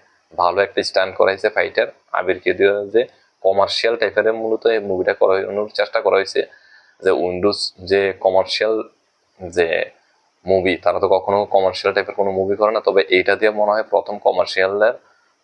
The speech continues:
আহ, কোনো ভাইব আমরা পেতে যাচ্ছি। তো এখন দেখা যাক দুর্গাপূজায়, আহ, কি অবস্থা বা কেমন কালেকশন করে বা বক্স অফিসে কি খেল দেখাতে পারে এই যে রক্তবীজ টু। আশা করি নতুন হয়ে থাকলে চ্যানেলটি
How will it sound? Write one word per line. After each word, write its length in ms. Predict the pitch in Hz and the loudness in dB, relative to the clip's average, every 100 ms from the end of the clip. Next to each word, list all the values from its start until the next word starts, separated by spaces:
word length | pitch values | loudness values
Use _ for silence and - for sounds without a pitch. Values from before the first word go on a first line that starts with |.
| _ _ - | _ _ -6
আহ, 80 | 92 | -6
কোনো 260 | 92 98 | 0 0
ভাইব 360 | 92 90 95 98 | 2 0 0 2
আমরা 220 | 92 92 | 0 0
পেতে 260 | 90 95 95 | 0 0 2
যাচ্ছি। 400 | 90 - - - - _ _ _ _ _ _ _ | 2 0 -6 -10 -12 _ _ _ _ _ _ _
তো 60 | - | -2
এখন 300 | 95 92 104 | -2 0 0
দেখা 180 | 98 104 | 0 0
যাক 140 | 123 - - | 0 -2 -10
দুর্গাপূজায়, 600 | 98 101 107 101 104 127 - _ _ _ _ | -6 -2 0 0 2 0 -2 _ _ _ _
আহ, 400 | 92 87 85 85 - _ _ _ | -2 0 0 -2 -6 _ _ _
কি 160 | - 113 | 0 2
অবস্থা 400 | 98 98 - 98 | 4 0 0 2
বা 180 | 92 | 2
কেমন 380 | 92 - 98 98 | 0 -2 -2 -2
কালেকশন 420 | - 95 95 95 | -2 -4 -2 -4
করে 280 | - 92 92 - _ | -2 0 0 -6 _
বা 100 | - | -4
বক্স 320 | 87 90 - 95 | 0 0 0 -6
অফিসে 240 | 92 - | -6 -10
কি 200 | - 104 - - | -6 -6 -6 -4
খেল 220 | 92 95 | -2 0
দেখাতে 320 | 90 90 82 | 0 0 0
পারে 240 | 87 98 135 - - _ _ _ _ _ _ _ | 2 2 -2 -8 -20 _ _ _ _ _ _ _
এই 220 | - 85 82 | -4 -2 0
যে 220 | 92 101 | 0 2
রক্তবীজ 480 | 95 92 95 87 - | 2 2 0 0 -2
টু। 120 | - - _ _ _ _ - | -6 -8 _ _ _ _ -8
আশা 240 | 95 - | -6 -2
করি 180 | 90 98 | -2 -2
নতুন 240 | 101 98 101 | -2 -2 -2
হয়ে 80 | 92 | -4
থাকলে 220 | 101 107 | -2 0
চ্যানেলটি 420 | - 90 90 123 | -2 -4 -6 -8